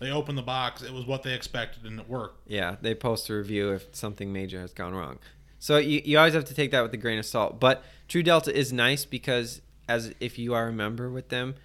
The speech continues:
Speaker 2: every three months they send you an email and ask you to just update on your vehicle and, you know, have you had any repairs? If so, what were they? What was the cost? So I've been doing that for the past, I think it's five years.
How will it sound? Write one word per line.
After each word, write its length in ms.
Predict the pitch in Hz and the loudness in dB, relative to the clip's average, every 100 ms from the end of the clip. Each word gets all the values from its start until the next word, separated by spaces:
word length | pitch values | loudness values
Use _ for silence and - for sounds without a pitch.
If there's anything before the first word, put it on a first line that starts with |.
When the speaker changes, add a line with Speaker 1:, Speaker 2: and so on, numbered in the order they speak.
| - - - | -20 -18 0
Speaker 2:
every 500 | 117 117 127 123 - - - - | 0 2 0 0 -6 -20 -20 -6
three 140 | 127 | -4
months 420 | 117 113 117 - - | -2 -2 -4 -6 -10
they 160 | 117 113 | -6 -4
send 240 | - 113 | -4 -6
you 80 | 107 | -6
an 80 | 104 | -6
email 340 | 107 110 107 | -4 -4 -4
and 100 | 104 | -2
ask 260 | 98 101 - | -4 -6 -10
you 60 | 101 | -10
to 80 | 98 | -8
just 280 | 98 - - | -10 -10 -8
update 440 | 98 - 101 - | -8 -4 -4 -4
on 160 | 98 98 | -6 -8
your 140 | 95 | -8
vehicle 560 | 95 95 98 113 123 - - - - | -8 -8 -6 -8 -8 -14 -20 -20 -10
and, 280 | 104 101 - | -8 -8 -8
you 100 | 104 | -8
know, 120 | 98 | -8
have 280 | 104 104 104 | -6 -6 -4
you 280 | 104 101 101 | -4 -4 -4
had 200 | 101 101 | -4 -4
any 240 | 101 95 | -4 -4
repairs? 520 | 95 92 92 90 92 | -6 -8 -8 -8 -8
If 120 | 98 - | -10 -10
so, 360 | - 95 92 | -6 -4 -4
what 260 | 95 98 - | -4 -6 -4
were 180 | 98 98 | -4 -2
they? 320 | 95 92 90 | -2 -2 -2
What 220 | 95 82 | -4 -6
was 160 | 95 - | -6 -12
the 60 | |
cost? 420 | - 82 85 - - - - - | -12 -8 -8 -10 -18 -20 -20 -12
So 120 | - | -2
I've 120 | 117 123 | 0 0
been 120 | 113 | -2
doing 220 | 110 107 | -2 0
that 180 | 104 80 | -2 -4
for 120 | 98 | -8
the 100 | 104 | -8
past, 340 | - 98 - 104 | -4 -4 -6 -16
I 40 | |
think 180 | - - | -14 -12
it's 140 | - | -12
five 320 | - 107 107 | -8 -6 -6
years. 400 | 107 90 85 - | -4 -4 -4 -10